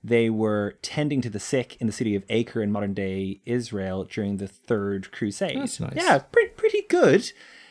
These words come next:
Speaker 1: It's, it stands in stark contrast to the rest of their history. <laughs> Um, so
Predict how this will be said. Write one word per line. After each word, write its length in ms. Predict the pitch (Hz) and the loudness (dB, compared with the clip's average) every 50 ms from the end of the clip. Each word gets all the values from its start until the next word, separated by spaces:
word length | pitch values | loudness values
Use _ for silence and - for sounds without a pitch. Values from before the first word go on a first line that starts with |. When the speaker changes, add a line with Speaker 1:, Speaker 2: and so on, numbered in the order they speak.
| - - | -2 4
Speaker 1:
It's, 340 | 190 175 190 180 - - - _ _ _ - | 6 6 6 6 4 -4 -10 _ _ _ -10
it 100 | 185 185 | -8 -6
stands 420 | - - 247 233 - 285 285 240 | 0 4 6 6 8 8 6 8
in 80 | 240 226 | 6 4
stark 320 | - - - 202 180 - | 4 4 2 2 2 2
contrast 600 | - - 381 403 - - 135 98 117 - - - | 0 -2 -2 -2 0 0 0 0 0 -4 -6 -2
to 340 | - 165 151 147 139 131 123 - - | 2 4 4 4 4 2 0 0 4
the 120 | 165 151 | 4 6
rest 300 | 127 120 - - - - | 6 4 0 -2 2 2
of 120 | 180 135 | 2 2
their 140 | - 113 113 | 2 0 4
history. 520 | - - 196 196 - - - - 196 - _ _ | 8 8 8 8 6 -4 -4 -4 -4 -8 _ _
<laughs> 60 | - - - - - - - _ - - 147 - - | -20 -20 -20 -20 -20 -20 -20 _ 0 0 2 6 6
Um, 280 | 202 180 160 156 147 135 - - - - - - | 6 6 6 2 -4 -6 -10 -20 -20 -20 -20 -8
so 480 | - - 208 196 190 175 165 147 - | 0 4 4 6 6 6 4 2 -2